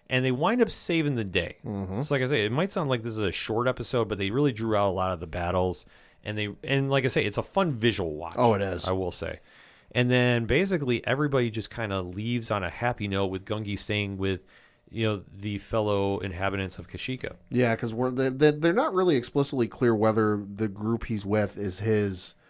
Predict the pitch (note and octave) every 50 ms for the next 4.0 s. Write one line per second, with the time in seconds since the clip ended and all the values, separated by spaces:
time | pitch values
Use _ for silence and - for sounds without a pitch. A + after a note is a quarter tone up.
0 | _ _ - - - B2+ A#2+ G#2 E2+ D#2+ - - - _ _ - _ _ - -
1 | A#2+ A#2 A#2 A2+ B2 B2+ - - C3 B2 A2+ A#2+ A2+ A#2 A#2+ A2+ A2 A2+ A2 A2
2 | A2 G#2 - A2 G#2 G2+ G2+ G2 E2+ E2 G#2 G2 A#2+ G#2+ G#2+ G#2 - - A2 G2+
3 | G2 F2 G2+ G2+ G2+ G2 G2+ F#2+ G2 F#2 F#2+ F#2 E2+ E2+ E2 - - - - -